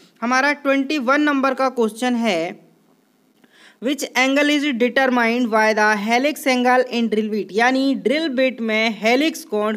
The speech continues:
किस कोण से निर्धारित होता है। आपको पूछा गया है कि ड्रिल बिट में जो हेलिक्स एंगल होता है वो किस कोण से निर्धारित होता है। आपको ऑप्शंस दिए गए हैं, पॉइंट एंगल, रैक एंगल, चीजल एंगल और क्लियरेंस एंगल। तो यहाँ पर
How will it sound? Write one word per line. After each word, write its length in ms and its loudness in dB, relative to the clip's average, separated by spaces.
किस 220 -6
कोण 320 0
से 260 0
निर्धारित 720 -2
होता 260 -4
है। 180 -6
आपको 300 -2
पूछा 320 -4
गया 300 0
है 200 0
कि 160 -6
ड्रिल 260 0
बिट 240 -2
में 240 -4
जो 140 -2
हेलिक्स 520 -4
एंगल 340 0
होता 320 0
है 240 -2
वो 140 0
किस 200 -4
कोण 280 -2
से 200 -2
निर्धारित 520 -4
होता 260 -4
है। 180 -6
आपको 300 2
ऑप्शंस 380 0
दिए 200 0
गए 220 2
हैं, 300 0
पॉइंट 340 -4
एंगल, 400 0
रैक 340 0
एंगल, 420 0
चीजल 460 -2
एंगल 480 -2
और 240 2
क्लियरेंस 560 -4
एंगल। 320 -8
तो 60 -2
यहाँ 300 -2
पर 220 0